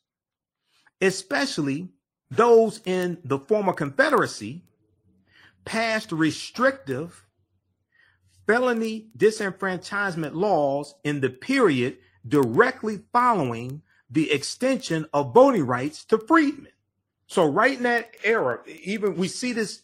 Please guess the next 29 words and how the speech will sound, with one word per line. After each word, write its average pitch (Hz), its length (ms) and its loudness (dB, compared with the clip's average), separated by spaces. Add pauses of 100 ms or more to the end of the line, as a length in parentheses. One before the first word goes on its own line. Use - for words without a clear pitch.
even 170 240 -2
before 269 480 4
eighteen 151 280 -2
seventy, 113 320 -4
shortly 202 300 0
before 175 300 2
eighteen 147 200 -2
seventy, 110 260 -8
we 131 60 -12
see 165 160 -12
this 160 180 -14 (300)
eighteen 170 340 -4
sixty-eight 190 460 -6
here 202 180 -4
in 190 60 -6
Florida. 247 380 -2 (380)
But 131 140 0
right 180 320 4
around 247 340 2
that 233 200 -2
time, 127 420 -8
right 185 260 -4 (1000)
in 151 120 -8
that 175 200 -6
era 180 260 2
during 160 220 0
Reconstruction, 151 760 -6 (580)
we 139 180 0
see 175 580 -4